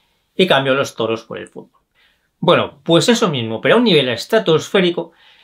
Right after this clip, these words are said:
es lo que estamos viendo ahora con la industria de los contenidos, y no solo no tiene marcha atrás, sino que va a ir a más. Yo estoy seguro que dentro de treinta años seguirán existiendo Mickey y Star Wars,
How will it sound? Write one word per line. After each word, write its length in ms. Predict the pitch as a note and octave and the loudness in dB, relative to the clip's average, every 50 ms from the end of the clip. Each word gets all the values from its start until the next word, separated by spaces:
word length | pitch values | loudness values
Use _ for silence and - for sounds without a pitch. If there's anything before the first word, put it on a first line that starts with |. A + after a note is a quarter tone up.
| _ _ _ _ _ _ | _ _ _ _ _ _
es 140 | G3+ G#3+ A3+ | 2 2 4
lo 100 | G3 D3 | 2 0
que 80 | C3 | 0
estamos 340 | B2 - F3+ F#3 G#3 F3+ D3 | 0 0 0 0 0 -2 -2
viendo 240 | D#3+ F#3 F3 D#3 D#3 | -2 -2 0 0 0
ahora 160 | E3 E3+ C3+ | 0 0 0
con 80 | C3 A2+ | -2 -4
la 100 | G#2+ G#2+ | -4 -4
industria 400 | A#2 A#2+ B2+ F#3 F#3+ - B2+ A#2 | -6 -4 -4 -6 -4 -2 -2 0
de 60 | A#2 | 0
los 140 | A2+ - - | -2 -2 -2
contenidos, 640 | F3+ G3 F#3+ - - D3+ D#3 D3 D#3 - - _ _ _ _ _ _ _ _ _ _ _ _ _ | -2 -2 0 0 0 -2 -2 -4 -6 -10 -14 _ _ _ _ _ _ _ _ _ _ _ _ _
y 140 | D#3 D#3 | 2 2
no 120 | G3+ B3 G3+ | 4 4 2
solo 240 | - D#3+ C#3 C3+ D#3+ | 2 2 0 2 0
no 100 | G#3+ A3 | 0 -2
tiene 220 | A3 F#3 D#3 C3+ | -2 -2 -2 -4
marcha 360 | B2+ C3 F#3+ A3 A3 - - | -2 0 0 0 0 -2 -4
atrás, 280 | F3 - G3 E3+ E3 - | -2 0 -2 -2 -2 -2
sino 240 | - C#3+ B2 A2+ - | -4 -4 -4 -4 -4
que 100 | G#2+ G2+ | -4 -4
va 100 | G#2+ A2 | -2 -4
a 40 | |
ir 80 | G#2 F#2+ | -4 -6
a 60 | F#2 | -10
más. 420 | - - - - - - - _ _ _ | -16 -20 -20 -20 -20 -20 -20 _ _ _
Yo 220 | - C3 D3+ B3+ B3 | -8 -2 0 0 0
estoy 260 | A#3+ - B3 A#3 - | 0 0 -2 -2 0
seguro 380 | - D#3 C3 A2+ A2+ G#2+ G#2 | 0 0 0 0 -2 -4 -4
que 80 | - A#2 | -2 0
dentro 260 | C#3 G#3+ A3+ - D3+ | 0 0 2 2 0
de 60 | C3+ | 0
treinta 320 | C3 F#3+ G#3 G3 F#3 - G#3+ | 0 0 -2 -2 0 -2 -2
años 240 | F#3 E3+ F3 D#3+ - | -2 -2 -6 -8 -6
seguirán 320 | - B2 A#2+ C#3 F#3+ G#3 | -4 -2 0 0 0 0
existiendo 500 | D#3 C#3+ B2 - - B2 A2 A2 G#2 G#2+ | 0 -2 -4 -4 -6 -8 -8 -8 -8 -6
Mickey 400 | B2+ E3 F#3+ F#3 - - - - | -4 -4 -4 -2 -2 -2 -4 -4
y 140 | A2 A2 G#2 | -6 -10 -12
Star 340 | F#2+ - - - G#2 F#2+ F#2+ | -14 -14 -6 -6 -4 -4 -4
Wars, 340 | F#2 - - - - _ | -10 -16 -20 -20 -20 _